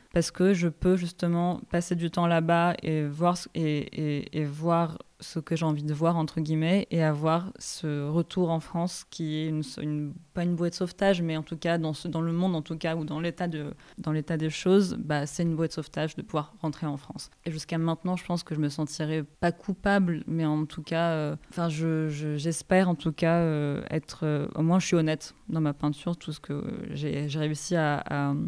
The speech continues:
à retirer toutes ces images qui m'appartenaient pas justement, et qui étaient plus de l'ordre de mes parents, ou de, ou qui ont eux vraiment vécu des choses là-bas.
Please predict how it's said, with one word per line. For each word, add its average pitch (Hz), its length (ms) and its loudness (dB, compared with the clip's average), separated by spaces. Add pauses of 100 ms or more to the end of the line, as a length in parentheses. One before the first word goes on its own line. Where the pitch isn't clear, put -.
(180)
à 165 120 6
retirer 175 540 4
toutes 165 180 -4
ces 151 220 0
images 165 220 2
qui - 40 -2
m'appartenaient 151 440 0
pas 160 160 0
justement, 160 500 -2 (480)
et 175 60 -4
qui - 100 -6
étaient 147 160 -4
plus 160 220 -2
de 165 80 0
l'ordre 165 160 0
de 156 80 2
mes 151 160 2
parents, 156 500 2
ou 160 60 2
de, 143 180 0
ou 139 200 -4 (100)
qui - 120 -6
ont 156 280 0
eux 165 80 2
vraiment 156 500 0
vécu 151 300 -2
des 147 100 -2
choses 165 340 -2
là-bas. 156 300 0